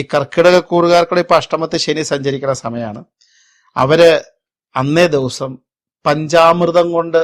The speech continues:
ഭഗവാൻ അഭിഷേകം നടത്തിയാൽ, പഞ്ചാമൃതം കൊണ്ട് ഭഗവാൻ അഭിഷേകം നടത്തിയാൽ അത് കുട്ടികളാണെങ്കിൽ അവരുടെ വിദ്യാഭ്യാസ നിലവാരം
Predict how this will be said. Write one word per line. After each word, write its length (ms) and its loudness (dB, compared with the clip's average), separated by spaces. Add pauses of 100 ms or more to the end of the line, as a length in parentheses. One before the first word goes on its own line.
(160)
ഭഗവാൻ 400 -2
അഭിഷേകം 480 -8
നടത്തിയാൽ, 400 -18 (760)
പഞ്ചാമൃതം 680 2
കൊണ്ട് 200 -4
ഭഗവാൻ 480 -2
അഭിഷേകം 520 -4
നടത്തിയാൽ 380 -6 (320)
അത് 160 -4
കുട്ടികളാണെങ്കിൽ 1120 0 (720)
അവരുടെ 400 2
വിദ്യാഭ്യാസ 800 0
നിലവാരം 640 2